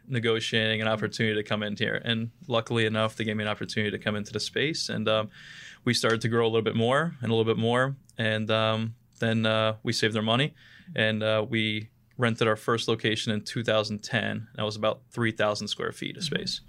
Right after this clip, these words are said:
Speaker 2: So you grew
Speaker 1: So.
Speaker 2: gradually and kept
Speaker 1: Yes.
Speaker 2: building and building
Speaker 1: Yeah.
Speaker 2: and investing.
Speaker 1: Investing
Speaker 2: And
Speaker 1: was a p-, key t-, key term.
Speaker 2: <laughs> I'm, and, um, and so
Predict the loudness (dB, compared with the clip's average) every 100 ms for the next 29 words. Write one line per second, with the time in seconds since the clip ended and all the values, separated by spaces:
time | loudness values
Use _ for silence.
0 | -16 -8 -4 -4 -4 -6 -6 -2 2 2
1 | 2 -4 -4 -4 -4 -4 -6 -4 0 2
2 | 2 0 -2 -6 -8 -6 -6 -6 -10 -10
3 | -8 -8 -2 0 0 -2 -6 -6 -8 -12
4 | -6 -4 0 -2 0 0 0 -2 -8 -16
5 | -4 0 0 -2 -8 -2 0 2 0 2
6 | 2 4 2 0 -2 -6 -6 -2 -2 -2
7 | 0 2 2 0 -4 0 0 2 2 2
8 | 2